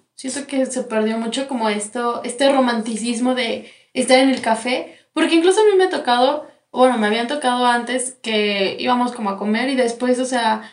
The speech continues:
a mí me gusta, pues, como platicar con esta persona, me, me hubiera gustado pla-, haber platicado, y la otra persona es como de, "Ay, es que, este, ya, ya, o sea, yo necesito estar en movimiento, ¿no? Ya me quiero mover, este, vamos a,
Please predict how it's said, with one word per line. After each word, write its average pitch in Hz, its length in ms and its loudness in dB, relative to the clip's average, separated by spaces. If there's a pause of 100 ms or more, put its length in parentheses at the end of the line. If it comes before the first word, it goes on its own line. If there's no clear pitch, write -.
a 262 100 2
mí 294 60 4
me 359 80 6
gusta, 349 200 2
pues, 302 100 -6
como 220 380 -4
platicar 233 520 0
con 254 140 -2
esta 247 220 -6
persona, 214 420 -4
me, 247 160 -2
me 214 200 -2
hubiera 226 180 -2
gustado 220 260 -2
pla-, 214 300 -4
haber 220 260 -4
platicado, 226 640 -2 (360)
y 262 120 2
la 285 80 8
otra 311 160 4
persona 269 220 2
es 262 60 -2
como 247 200 -2
de, 214 240 0
"Ay, 320 180 4
es 330 80 2
que, 359 300 4
este, 208 560 -2
ya, 294 240 4
ya, 349 100 6 (220)
o 247 80 -6
sea, 240 240 -2
yo 302 100 0
necesito 330 320 0
estar 285 180 0
en 269 100 2
movimiento, 220 440 0
¿no? 240 100 -2
Ya 320 160 0
me 302 140 -2
quiero 294 160 -2
mover, 220 200 0
este, 208 440 -6 (300)
vamos 277 340 4
a, 214 880 2